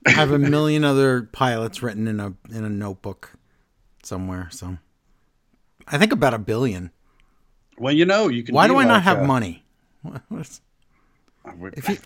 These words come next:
Speaker 2: I, I don't know.
Speaker 1: if
Speaker 2: I
Speaker 1: you'd like to support us and our good ideas, <laughs> um, go to patreon dot com slash smart wrestling fan and become a patron of the show. Pledge an amount of money that you choose, and depending on the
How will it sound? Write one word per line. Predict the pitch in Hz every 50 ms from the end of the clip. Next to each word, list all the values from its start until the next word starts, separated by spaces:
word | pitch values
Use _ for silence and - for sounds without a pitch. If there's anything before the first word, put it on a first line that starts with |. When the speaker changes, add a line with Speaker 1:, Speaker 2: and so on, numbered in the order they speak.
| - - -
Speaker 2:
I, | -
I |
don't | - 139 143 -
know. | 73 85 - -
Speaker 1:
if | 151 151
Speaker 2:
I | 101
Speaker 1:
you'd | - 196
like | 220 214 -
to | 220
support | - - 170 139 - 180 165
us | 151 156 - -
and | 151 139
our | 131
good | 113 139 131 120
ideas, | 117 113 104 107 104 104 101 104 - - - _ - - - - - - - - - _ -
<laughs> | 127 123 123 - - _ _ _ _ -
um, | 135 127 127 120 117 113 110 104 - _ _ _ _ _ _ - 147
go | 123 156 156
to | 151 - 180 131
patreon | - 160 156 - - 165 156 143 135
dot | 131 120 120 120 -
com | - 135 131 123 123
slash | - - 120 110 104 -
smart | - - 123 120 107
wrestling | 113 117 - - 127 123
fan | - 123 120 113 120 156 175
and | 127 120 117 113 113 113 113 110
become | 113 120 - 139 127 123
a | 113
patron | - 131 123 120 - 131 120
of | 110
the | 98 104
show. | - - - 220 226 226 226 226 220 - _ _ _ _ _ _ _ _ -
Pledge | - - - - 175 175 180 160 160
an | 165
amount | 156 147 139 135 135
of | 127 123
money | 127 123 120 117
that | 113 113 98
you | 104 127 147 160
choose, | - - - 151 143 139 135 131 131 127 127 - - - _ _ _ _ _ _ _ _ _ _ _ _ - -
and | 120 104
depending | - - 135 135 131 131
on | 123 117 120 117
the | 110 95